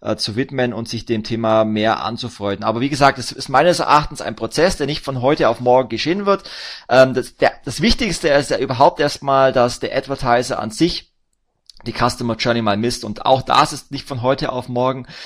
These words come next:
möglich. Dazu bedarf es Spezialisten, die dann auch diese Daten interpretieren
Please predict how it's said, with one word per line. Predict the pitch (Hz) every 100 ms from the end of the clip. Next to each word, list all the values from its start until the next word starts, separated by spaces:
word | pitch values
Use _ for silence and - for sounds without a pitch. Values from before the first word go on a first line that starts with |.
| - -
möglich. | 120 147 156 143 -
Dazu | 123 - 135 123
bedarf | - 113 123 135
es | 135
Spezialisten, | - 127 131 120 180 - - 139
die | 131
dann | 127 123
auch | - 127
diese | - 123 131
Daten | 113 127 -
interpretieren | - 139 139 - 117 - 147 160 151